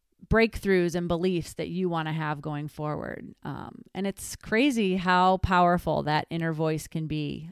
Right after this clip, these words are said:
um, and whether it's positive or negative. Um, so you really have to crush that negative inner critic. Um, and it's kind of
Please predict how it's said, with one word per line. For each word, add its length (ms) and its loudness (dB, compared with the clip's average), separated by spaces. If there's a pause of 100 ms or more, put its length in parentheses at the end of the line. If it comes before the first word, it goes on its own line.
(100)
um, 460 -14 (240)
and 320 -6
whether 260 -2
it's 160 -10
positive 520 0
or 80 0
negative. 680 2 (460)
Um, 380 -10
so 120 -10
you 200 0
really 340 0
have 240 -4
to 80 -8
crush 520 -2
that 340 -4 (420)
negative 680 -4
inner 240 -6
critic. 680 -8 (120)
Um, 400 -14 (520)
and 140 2
it's 120 -4
kind 160 2
of 140 -4